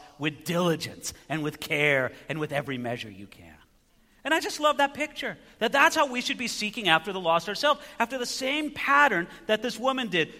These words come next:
where she lit a lamp, she swept the house, and she searched carefully. But please notice this again, how powerful it is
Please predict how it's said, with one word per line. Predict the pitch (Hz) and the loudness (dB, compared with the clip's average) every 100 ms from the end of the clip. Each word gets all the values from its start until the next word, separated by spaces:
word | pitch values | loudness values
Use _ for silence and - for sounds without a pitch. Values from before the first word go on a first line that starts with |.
| - | 0
where | 226 | 0
she | 226 240 | 0 -2
lit | 208 208 254 285 - - | 0 4 6 6 0 2
a | 254 | 4
lamp, | 254 226 196 180 | 6 6 6 4
she | - 214 | -4 -4
swept | - - 247 269 269 | -4 -2 2 2 2
the | 269 | 0
house, | 240 233 214 185 - - 208 | 4 4 4 0 -10 -4 -2
and | 202 | -2
she | - 214 | -2 -4
searched | - - - 240 247 247 - - - - - | -4 -6 0 2 4 0 -4 -10 -18 -20 -18
carefully. | - 208 196 185 - 143 120 107 - - | -8 0 0 0 -6 -8 -10 -12 -20 -14
But | 208 208 | -12 -12
please | - 240 269 269 233 | -10 -4 -4 -4 -2
notice | 233 214 208 | -2 -2 -4
this | 202 - | -6 -8
again, | 165 165 143 - - | -6 -4 -6 -10 -12
how | - 233 | 0 0
powerful | - - 240 254 262 262 240 | 0 -4 4 6 4 2 -2
it | 208 | 0
is | 160 151 | 0 -2